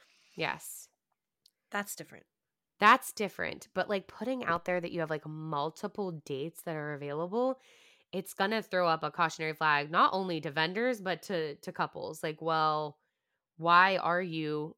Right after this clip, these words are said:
Speaker 1: so available?" Like, that's an issue. And some, as sad as this is, relevancy is a very big thing. If you're not staying relevant on social media, or you're not being present, or you're not staying up to date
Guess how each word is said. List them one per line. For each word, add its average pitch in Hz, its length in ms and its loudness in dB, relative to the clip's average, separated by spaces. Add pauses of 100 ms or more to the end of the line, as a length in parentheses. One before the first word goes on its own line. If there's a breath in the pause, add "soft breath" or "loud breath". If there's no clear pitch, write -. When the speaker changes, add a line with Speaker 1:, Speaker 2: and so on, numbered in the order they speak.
Speaker 1:
so 165 320 2
available?" 151 760 -2
Like, 156 300 -4
that's - 580 -2
an 170 120 -8
issue. 185 340 -2
And 190 160 -2
some, 285 360 2 (380)
as 208 140 -6
sad 262 160 6
as 269 120 -2
this 185 180 -6
is, 180 240 0 (480 loud breath)
relevancy 208 580 0
is 180 140 -4
a 170 60 -6
very 147 340 -6
big 139 260 -8
thing. 117 300 -10
If - 160 -12
you're 175 160 -4
not 233 180 -2
staying 165 260 -4
relevant 147 440 -2
on 151 140 -4
social 147 360 -6
media, 143 520 -4
or - 60 -8
you're 156 120 -6
not 151 160 0
being 147 200 -6
present, 156 680 -6 (380 soft breath)
or 165 120 0
you're 170 200 0
not 151 340 2
staying 147 420 -2
up 151 180 -2
to 156 140 -6
date 143 360 -2